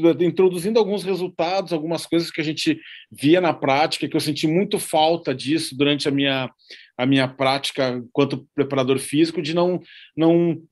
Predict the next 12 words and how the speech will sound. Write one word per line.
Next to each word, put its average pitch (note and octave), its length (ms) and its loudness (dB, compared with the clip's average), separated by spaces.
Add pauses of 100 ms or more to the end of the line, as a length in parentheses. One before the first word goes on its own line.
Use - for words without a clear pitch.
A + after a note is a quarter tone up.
poder E3 480 2
ter F#3+ 80 2
um F#3 100 2
embasamento D#3+ 1160 0
do C#3 100 -4
meu D3 140 2
trabalho C#3 480 -2
em E3 40 0
algumas D3+ 360 -4
coisas C#3 180 -4
que - 80 -8
realmente E3 680 2